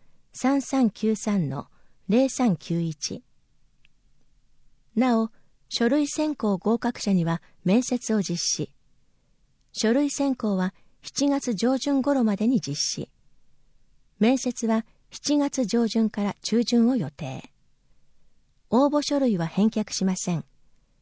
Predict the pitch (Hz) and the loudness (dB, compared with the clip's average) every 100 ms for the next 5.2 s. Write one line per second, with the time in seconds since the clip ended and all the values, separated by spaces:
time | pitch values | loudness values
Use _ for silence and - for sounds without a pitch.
0 | _ _ _ - 302 294 254 - 294 294 | _ _ _ -4 -2 0 0 0 2 4
1 | 208 160 175 - 240 262 247 160 151 156 | 4 2 -2 0 0 0 -2 -2 -4 -4
2 | - 147 - _ _ - - _ _ _ | -6 -8 -10 _ _ -20 -20 _ _ _
3 | _ - _ _ _ _ _ _ _ _ | _ -20 _ _ _ _ _ _ _ _
4 | - _ _ _ _ 196 233 254 - 220 | -20 _ _ _ _ 2 4 4 0 0
5 | 220 | 0